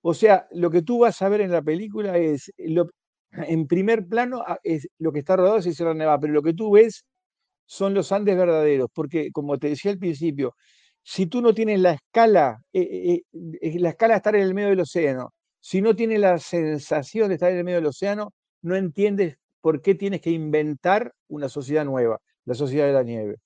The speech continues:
Entonces fue una experiencia muy dura, muy dura, muchos meses de rodaje, muy, mucho frío. Se hizo en el medio de la pandemia del covid, se rodó contra el virus,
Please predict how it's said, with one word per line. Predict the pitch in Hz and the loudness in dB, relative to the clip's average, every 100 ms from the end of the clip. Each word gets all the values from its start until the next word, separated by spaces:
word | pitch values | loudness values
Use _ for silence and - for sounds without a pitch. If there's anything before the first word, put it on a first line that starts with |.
| _ _ _ _ - | _ _ _ _ -2
Entonces | 185 220 | 4 4
fue | 220 | 4
una | 214 | 2
experiencia | 208 190 175 165 - | 2 2 2 0 -2
muy | 160 202 240 | -2 0 2
dura, | 190 196 196 196 - | 2 0 0 -4 -6
muy | 165 180 208 214 190 | -8 -4 -2 0 -2
dura, | 156 180 175 170 | 0 0 2 0
muchos | 156 160 196 208 - 170 | -4 -6 -4 -4 -4 -6
meses | 156 170 156 143 | -4 -6 -4 -4
de | 139 | 0
rodaje, | 131 139 165 - 160 - _ _ _ - | 0 0 0 -2 -8 -10 _ _ _ -10
muy, | 156 185 214 214 | -6 -2 -2 -2
mucho | 185 190 196 190 170 | -2 -2 -2 -2 -4
frío. | - - 214 202 185 165 - _ _ _ - 156 | -2 0 2 2 0 0 -4 _ _ _ -10 -6
Se | 143 190 | 0 2
hizo | 185 | 2
en | 180 | 0
el | 170 | 0
medio | 180 196 180 | 0 2 4
de | 165 | 4
la | 151 | 2
pandemia | 147 147 175 180 156 | 0 -2 -2 -2 -2
del | 147 | -2
covid, | 135 139 190 185 | 0 0 2 0
se | 160 147 | -2 -2
rodó | 131 165 175 | 0 0 -2
contra | 156 143 123 131 127 | -4 -6 -6 -4 -2
el | 123 | -2
virus, | 180 196 170 160 135 | 0 0 0 -2 -2